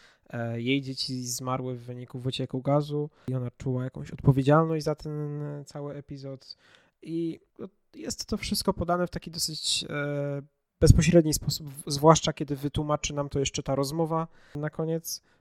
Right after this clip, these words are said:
I, no, wydaje mi się, że akurat o to bym się nie czepiał i jest to nawet ciekawe rozwiązanie, w sensie, żeby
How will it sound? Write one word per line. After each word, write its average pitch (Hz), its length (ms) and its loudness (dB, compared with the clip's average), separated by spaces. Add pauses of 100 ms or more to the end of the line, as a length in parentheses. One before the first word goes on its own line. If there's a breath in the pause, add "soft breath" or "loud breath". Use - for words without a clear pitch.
(300)
I, 359 180 -16
no, 240 100 2
wydaje 247 260 6
mi 233 80 -2
się, 220 100 2
że 202 80 0
akurat 202 280 2 (220)
o 185 80 0
to 196 100 -2
bym 185 120 -4
się 175 100 -6
nie 170 100 -4
czepiał 185 300 2
i 160 480 -6 (100)
jest 170 300 -4
to 175 100 -6
nawet 170 320 2
ciekawe 147 400 2
rozwiązanie, 131 640 2
w - 60 -10
sensie, 139 260 -6
żeby 139 280 -4